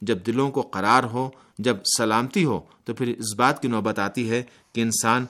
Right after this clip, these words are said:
عمل صالح، توجہ یا ذکر خدا کے ذریعے اپنے ایمان میں اضافہ کرے۔ جب ایک اسلامی ملک میں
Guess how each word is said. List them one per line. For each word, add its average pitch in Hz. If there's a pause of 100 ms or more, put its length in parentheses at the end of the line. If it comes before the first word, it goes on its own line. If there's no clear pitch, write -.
(220)
عمل 110 (120)
صالح، 120 (360)
توجہ 120
یا 127
ذکر 117
خدا 139
کے 165
ذریعے 107 (260)
اپنے 113
ایمان 110
میں 95
اضافہ 107
کرے۔ 82 (600)
جب 120
ایک 123
اسلامی 123
ملک 131
میں 127